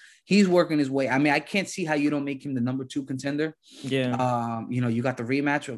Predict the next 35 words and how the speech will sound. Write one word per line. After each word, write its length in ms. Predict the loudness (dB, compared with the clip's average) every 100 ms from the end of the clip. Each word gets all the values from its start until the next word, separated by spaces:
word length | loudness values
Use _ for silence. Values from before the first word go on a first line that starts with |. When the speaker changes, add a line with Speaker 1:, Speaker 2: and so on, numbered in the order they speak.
| -8
Speaker 1:
with, 200 | -6 -4
with, 300 | -4 -4 -4
uh, 180 | -4 -2
Robert 300 | -2 -2 -2
Whitaker 300 | -2 -4 -6
coming 320 | -4 -2 0
up, 200 | -2 -4 _ _ _ _ -6
and 140 | -2
then 100 | 2
you 140 | 2
got, 380 | 2 2 2 -2 -6
um, 840 | -4 -2 -4 -6 -6 -8 -8 -12 -14 -20 -20 _ _
Derek 320 | -4 -2 -2 0
Brunson 440 | 0 0 0 -2
versus 360 | -2 -2 -4 -4
Jared 320 | -2 0 -2
Cannonier. 580 | -4 -2 -2 0 -2 -6 _
I 40 | -6
Speaker 2:
Mm-hmm. 200 | -4 -2
Speaker 1:
think, 240 | -4 -6 -8
I 80 | -4
think 180 | -4
the 80 | -4
winner 380 | -4 -2 -2 -2
of 160 | -6 -4
that 320 | -2 -2 -6 _ _ _ _ _
is 120 | -10 -2
gonna 200 | -2 -2
fight 420 | 0 0 -2 -6
the 80 | -6
winner 320 | -2 0 0 -2
if 140 | -8
Izzy 220 | -6 -4
wins 260 | -2 -2 -2
again. 360 | -4 -4 -6